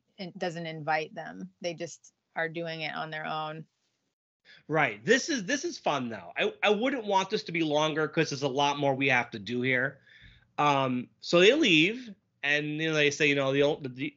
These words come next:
Speaker 2: the only chance we had is over. We're done." So the Beagle Boys are gone, and Scrooge is so excited. He's like,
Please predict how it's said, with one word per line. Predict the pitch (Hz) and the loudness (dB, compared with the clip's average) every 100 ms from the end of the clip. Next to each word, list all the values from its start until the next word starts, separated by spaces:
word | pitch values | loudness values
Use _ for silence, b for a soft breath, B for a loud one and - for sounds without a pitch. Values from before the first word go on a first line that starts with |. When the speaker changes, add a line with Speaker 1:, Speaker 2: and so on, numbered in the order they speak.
| - | -6
Speaker 2:
the | 143 | -2
only | 139 165 165 | 2 4 2
chance | - 160 147 | 4 2 2
we | 143 | -2
had | 139 147 | 0 0
is | 135 151 | 2 2
over. | 147 135 131 127 - _ | 4 4 0 -4 -8 _
We're | 110 127 | -6 -2
done." | 120 120 117 113 b b b | -2 -2 -6 -10 b b b
So | - 139 | -6 -2
the | 131 | 2
Beagle | 196 233 | 2 4
Boys | 226 254 262 | 6 6 6
are | |
gone, | 240 180 143 120 143 254 - _ _ _ _ _ | 4 4 4 2 -2 -6 -12 _ _ _ _ _
and | 156 170 185 | 0 0 0
Scrooge | 185 - 170 170 | -4 0 4 4
is | 165 - | 4 0
so | - - 190 202 262 | -8 -4 4 6 6
excited. | - - 156 127 123 139 | 4 -2 0 0 -2 -4
He's | 165 147 | -6 -4
like, | 147 143 | -2 -2